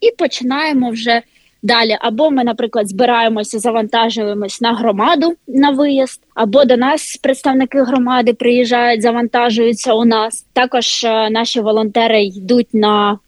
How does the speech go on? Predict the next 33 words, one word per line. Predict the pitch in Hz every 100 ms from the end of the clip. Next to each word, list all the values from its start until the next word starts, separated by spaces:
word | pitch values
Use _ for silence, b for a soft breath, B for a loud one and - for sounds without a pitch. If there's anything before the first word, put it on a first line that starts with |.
| _
допомогу | 214 262 269 254 254 240 226 226 220 B B
громадським | 226 233 220 214 - 220
організаціям | 214 220 220 220 214 190 - - -
для | 226
того, | 240 220
аби | 214 208 214 196 B B B 226
відвантажити | 220 220 214 226 214 - - -
потяг, | 349 392 302 269 _ -
да, | 262 302
з |
гуманітарним | 277 262 254 247 233 240 226
вантажем | 214 240 226 233 240 240 226 208
і | 220 214
завантажити | 214 220 214 226 220 -
це | 208 214
все | -
в | 214
машини. | 220 214 202 208 196 -
Потім | - 403 285
у | 233
нас | 202 -
обід. | 220 185 277 370 381 b b b
У | 220
нас | 247 277 - 220
є | 240 254 247 240 - _
громадська | 233 233 233 240 -
організація | 240 240 240 233 240 233 214
"Паляниця | 233 240 240 214 220
Харків", | - 262 349 - 240
які | 233 220 247
нас | 233 226 220 220
щодня | - 226 226
годують. | 220 220 196 277 359 349 349 -